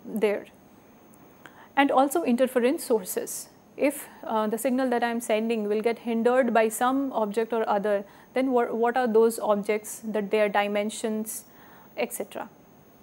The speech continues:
Now, once we have the site-specific observations with us and the channel characteristics,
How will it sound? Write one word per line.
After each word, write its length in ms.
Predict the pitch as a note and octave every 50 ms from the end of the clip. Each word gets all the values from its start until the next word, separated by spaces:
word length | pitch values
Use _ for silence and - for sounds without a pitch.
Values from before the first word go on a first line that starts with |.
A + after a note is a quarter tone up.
| - - - - - - - - - - -
Now, 120 | - B3+ B3
once 280 | A3+ B3 D4 F4 -
we 100 | - F4+
have 320 | E4+ C#4 C#4+ C#4 D4 D4+ B3+
the 100 | C#4+ D4
site-specific 920 | - - A#3+ A3+ B3+ - - - - A#3+ A#3 - C4 C4 - C4+ C4+ - -
observations 760 | - G#3 G#3 A3+ A3+ A3+ A#3+ B3+ A#3+ - C#4 C4+ C4+ - -
with 160 | A#3 A3 A3
us 280 | G#3 G3 G#3 A#3+ - -
and 220 | - A3+ A3+ A#3+
the 60 | B3+ B3
channel 380 | - B3 A3+ G#3+ G#3 G#3+ A3+
characteristics, 960 | A3 A#3+ G#3+ G3+ G#3 - - G#3+ G3+ G#3 G#3 - - - G#3 - - - -